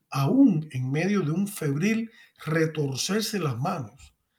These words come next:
que venía desde la década de los mil novecientos sesenta acerca de una presunta sobrepoblación,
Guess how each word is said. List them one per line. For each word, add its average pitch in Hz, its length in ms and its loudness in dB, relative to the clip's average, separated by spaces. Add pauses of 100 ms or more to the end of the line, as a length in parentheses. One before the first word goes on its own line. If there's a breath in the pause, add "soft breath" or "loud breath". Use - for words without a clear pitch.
(460)
que 151 160 0
venía 151 400 0
desde 151 280 0
la 123 120 -6
década 156 340 -2
de 143 60 0
los 123 200 -6
mil 156 140 -2
novecientos 156 600 -4
sesenta 127 600 -8 (500 loud breath)
acerca 165 480 -4
de 160 80 0
una 165 220 -6
presunta 160 460 -6
sobrepoblación, 147 880 -4